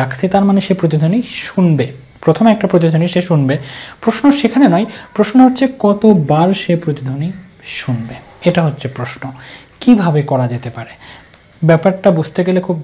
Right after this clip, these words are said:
ভালো বেসিক থাকতে হবে, আমি বোঝানোর চেষ্টা করব, দেখি কতটা পারি। এই যে শব্দটা জিরো পয়েন্ট ওয়ান সেকেন্ডে কত মিটার যাচ্ছে? সতেরো দশমিক এক মিটার? ন, শব্দটা যাচ্ছে জিরো পয়েন্ট ওয়ান সেকেন্ডে চৌত্রিশ দশমিক দুই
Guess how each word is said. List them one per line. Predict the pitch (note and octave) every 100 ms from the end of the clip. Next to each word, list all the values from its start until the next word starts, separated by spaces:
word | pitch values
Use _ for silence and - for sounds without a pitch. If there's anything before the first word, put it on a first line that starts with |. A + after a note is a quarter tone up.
| C#3+
ভালো | D#3+ D#3+ D3+
বেসিক | C#3+ - - -
থাকতে | D3 - D#3+
হবে, | E3 F#3
আমি | D3+ D#3 D#3+ D#3
বোঝানোর | C#3 C#3 D3 D3 D3
চেষ্টা | C#3 - C3+
করব, | C#3+ C3+ E3+ A3+ E3+
দেখি | D3 - C#3 B2+
কতটা | B2 B2+ A#2+
পারি। | A2+ - - - - - - - - - F#3+
এই | B3 B3
যে | E3+ F#3 G3+ - -
শব্দটা | F3 D#3+ D#3 - D3 F3 - - - C#3
জিরো | D#3+ F#3
পয়েন্ট | F#3+ F3 C#3
ওয়ান | C#3 F3 F#3 -
সেকেন্ডে | D3 D3 C#3+ B2+ - - -
কত | D3+ E3+
মিটার | D#3 E3 E3
যাচ্ছে? | D#3+ - E3+
সতেরো | E3 D#3 D#3+
দশমিক | E3 E3+ D#3 E3
এক | D#3+
মিটার? | D#3+ D#3+ C3+ B2+ D#3
ন, | C#3+ - - - - - -
শব্দটা | D#3 D3 E3+ D#3
যাচ্ছে | D3 - F3+ F#3+ - D3
জিরো | D3+
পয়েন্ট | D3+ D3
ওয়ান | C#3+ C#3+
সেকেন্ডে | D#3 D3+ D3+ G3 A3+ - _ - -
চৌত্রিশ | C#3+ - D3+ C#3+
দশমিক | C3+ D#3 G3 - - - -
দুই | C3